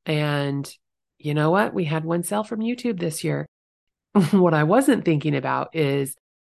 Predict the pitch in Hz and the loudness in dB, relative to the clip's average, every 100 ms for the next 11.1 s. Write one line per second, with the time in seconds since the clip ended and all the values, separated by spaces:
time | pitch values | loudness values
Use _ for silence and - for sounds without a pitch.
0 | _ - 175 175 - 151 151 151 185 202 | _ -2 2 2 2 0 -2 -4 -6 -4
1 | 185 160 147 147 143 143 147 147 139 135 | -4 -2 -4 -2 -4 -4 -4 -4 -4 -4
2 | 139 - - _ _ - 262 302 190 151 | -6 -8 -14 _ _ 2 6 6 4 2
3 | 139 139 135 135 131 - 131 120 131 135 | 0 -2 -2 -2 -4 -6 -10 -6 -4 -4
4 | - - 151 139 139 - _ _ _ - | -6 -2 2 4 2 -2 _ _ _ -2
5 | 185 180 185 156 156 143 156 156 156 147 | 2 4 4 4 4 2 0 2 2 2
6 | 135 135 156 165 143 131 - - 143 135 | -4 -6 -2 0 -2 -4 -8 -6 -4 -6
7 | - - 160 165 185 147 135 135 - _ | -8 -4 0 2 4 2 0 -4 -10 _
8 | - 143 131 - - 143 127 - 127 135 | -6 -2 -2 -4 -4 0 0 -2 -4 -4
9 | 156 143 131 139 151 147 147 139 143 147 | -2 0 2 0 0 2 4 4 4 2
10 | 139 131 131 135 135 143 147 - 127 165 | -2 -8 -8 -4 -2 0 -2 -6 -2 -4